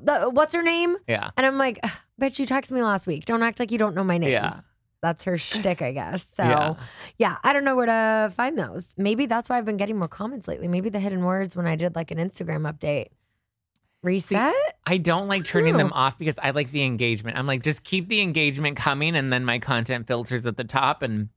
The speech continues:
Speaker 1: Yeah.
Speaker 2: I st-, I'll still win.
Speaker 1: No, I do. Uh, like, I don't block people
Speaker 2: Yeah.
Speaker 1: nearly as much as I used to. Back in the day, I would block, like, all the time.
Speaker 2: Yeah.
Speaker 1: But I tend to, uh,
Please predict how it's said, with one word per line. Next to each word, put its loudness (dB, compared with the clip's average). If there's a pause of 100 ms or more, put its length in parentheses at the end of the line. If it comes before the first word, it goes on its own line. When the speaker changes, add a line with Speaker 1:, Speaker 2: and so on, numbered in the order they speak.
(140)
Speaker 1:
Yeah. 4
Speaker 2:
I 4
st-, -8
I'll 2
still 0
win. -4
Speaker 1:
No, 4
I 4
do. 4
Uh, 0
like, 2
I 4
don't 0
block 2
people 2
Speaker 2:
Yeah. 2
Speaker 1:
nearly 2
as 0
much 0
as 0
I 2
used -2
to. 4
Back 2
in -2
the 0
day, 0
I 4
would 0
block, 0
like, -12 (340)
all 2
the -4
time. 0
Speaker 2:
Yeah. 0 (560)
Speaker 1:
But 4 (120)
I 4
tend 0
to, 2
uh, 2